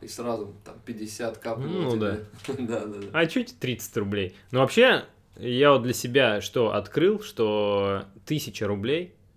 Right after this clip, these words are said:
Speaker 2: это вот если у тебя есть тысяча или две тысячи, это вообще лучшее, с чего можно начать. Ну, типа, даже не надо, а, вот если у тебя две тысячи и сто тысяч, лучше начать с двух тысяч что-то купить. Потому что,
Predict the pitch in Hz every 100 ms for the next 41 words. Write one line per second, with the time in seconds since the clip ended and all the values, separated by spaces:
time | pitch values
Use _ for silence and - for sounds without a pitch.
0 | _ - 113 101 107 101 101 - 110 110
1 | 139 139 120 110 117 110 - 226 117 -
2 | 107 104 107 101 107 - - - _ _
3 | _ - 127 135 120 117 147 127 120 165
4 | 165 - 107 98 - 110 107 107 104 98
5 | 98 98 107 95 - 170 165 151 123 139
6 | 127 123 117 139 156 135 117 - _ _
7 | _ - 110 104 110 147 143 131 117 127
8 | 127 120 143 214 180 135 - 117 - 175
9 | 190 139 113 - - 110 147 - 110 104
10 | 110 113 98 104 101 - _ _ _ -
11 | 170 - - - - - 110 113 101 110
12 | 104 - _ - _ _ 113 131 156 151
13 | 135 127